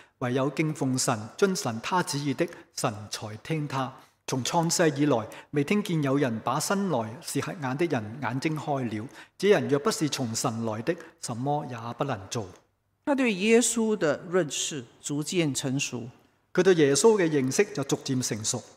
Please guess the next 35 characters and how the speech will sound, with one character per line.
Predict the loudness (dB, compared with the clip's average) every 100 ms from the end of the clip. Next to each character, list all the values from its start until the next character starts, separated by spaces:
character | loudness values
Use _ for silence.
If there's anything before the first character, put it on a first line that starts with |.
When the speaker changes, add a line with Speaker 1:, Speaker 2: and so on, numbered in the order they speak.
| _ _
Speaker 2:
他 | 4 6
領 | 6 4 6
會 | 6 6
了 | 2 -2
屬 | -8 -6 -6 -4
靈 | -4 -2
真 | 0 0 0
理。 | -4 -10 -20 -20 _
Speaker 1:
佢 | 4
領 | 4 4
會 | 2
咗 | 2 2
屬 | 2 -2 -2
靈 | -6 -6
嘅 |
真 | -2 0 0
理。 | -2 -4 -10 _
Speaker 2:
他 | 4 6
正 | 10 10 10
越 | 10 8
來 | 10 6
越 | 4 2 2
走 | 0 -2 -2 -4 -6
進 | -2 0 -2 -4
光 | 0 2 0 0
中。 | -2 -4 -8 -20 -20 0
Speaker 1:
佢 | 2
正 | 2 2
越 | 2
來 | 2 0
越 | 0
走 | 2 2 4
向 | 2 0
光 | -2 -2 -2
明。 | -4